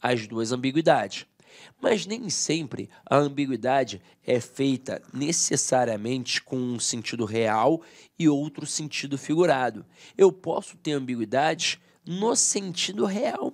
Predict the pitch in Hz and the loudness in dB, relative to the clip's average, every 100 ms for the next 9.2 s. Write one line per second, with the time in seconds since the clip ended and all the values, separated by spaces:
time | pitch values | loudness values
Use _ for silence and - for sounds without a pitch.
0 | - 185 190 135 113 - _ - - - | 0 2 2 -2 -6 -10 _ -20 -20 -14
1 | - 185 190 190 156 135 104 - _ _ | 2 4 4 -2 -2 0 0 -2 _ _
2 | _ - - 160 - 170 151 175 175 170 | _ -14 0 0 4 4 4 -2 -2 -6
3 | 165 160 139 151 170 160 143 131 143 - | -4 -6 -4 -2 0 0 0 0 -2 -2
4 | 156 151 - 160 156 - 117 117 - - | -6 -4 -2 0 -2 0 0 0 -6 -14
5 | - _ _ - - - - - - - | -18 _ _ -20 -20 -20 -20 -20 -20 -18
6 | - - - 196 247 - 147 120 139 165 | -20 -20 4 4 6 2 -4 -2 -2 -2
7 | - - _ 147 151 165 151 147 151 139 | -6 -10 _ -4 -2 0 2 0 -2 -2
8 | 139 127 127 - - 113 104 - - 165 | -4 -2 -2 -2 -2 -4 -6 -4 0 2
9 | 151 | 0